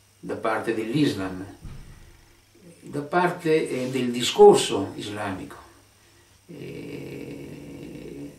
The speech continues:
è, è, è da leggere e da restituire non il discorso ma il testo islamico e, e, e dissipare, eh, quel che è presunto, oh,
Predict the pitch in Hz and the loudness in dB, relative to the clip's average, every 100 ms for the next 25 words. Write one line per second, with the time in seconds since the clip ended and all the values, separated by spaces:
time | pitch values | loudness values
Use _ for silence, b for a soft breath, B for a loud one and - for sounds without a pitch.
0 | - - 127 117 113 104 104 107 95 95 | -16 -6 -4 -4 -4 -4 -6 -8 -10 -12
1 | - 113 113 120 139 139 123 117 113 107 | -10 -6 0 6 6 6 6 6 4 -2
2 | 104 101 - - 131 165 165 - - - | -2 -4 -4 -4 6 10 10 8 0 -8
3 | - 113 104 117 - 175 - 120 110 113 | -6 -4 0 0 4 6 6 0 -2 -4
4 | 110 - 95 - 175 180 - - - - | -6 -8 -8 2 8 8 8 2 -2 -4
5 | - b b b b b 135 120 117 110 | -12 b b b b b -10 -2 2 2
6 | 98 113 135 165 - b b b b b | 0 -4 -4 -4 -6 b b b b b
7 | - 131 - - 120 110 120 - 117 135 | -4 0 0 0 -2 -2 -4 -6 -4 -2
8 | - 151 135 110 104 131 135 - 104 107 | 0 2 4 4 4 4 2 0 -8 -8
9 | 95 - - 117 120 120 110 117 117 117 | -10 -10 -4 0 0 0 0 0 0 -2
10 | 117 - 113 120 110 101 117 113 113 - | -2 -2 0 0 -2 -4 0 2 2 -2
11 | - - - | -12 -12 -14